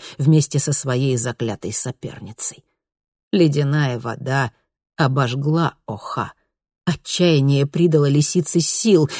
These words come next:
«Нет!» закричала она и, извернувшись, вырвалась из сомкнутых намертво челюстей. В зубах Сейбра остался клок ее меха,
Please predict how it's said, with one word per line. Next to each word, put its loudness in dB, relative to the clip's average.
«Нет!» 8
закричала 0
она 4
и, 4
извернувшись, 4
вырвалась 6
из 2
сомкнутых 2
намертво 2
челюстей. -4
В 0
зубах 0
Сейбра -4
остался -8
клок -6
ее -4
меха, -2